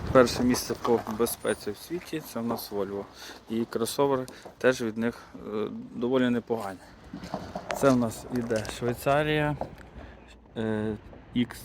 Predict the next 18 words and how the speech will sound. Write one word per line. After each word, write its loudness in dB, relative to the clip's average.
Ц -2
шістдесятий. -6
У -10
нас -8
повний 2
привід, 2
який 2
включається -2
автоматично, 2
двадцять 4
дві 4
п'ятсот 4
на 4
старті, 6
два 6
і 4
чотири 0
двигун. 2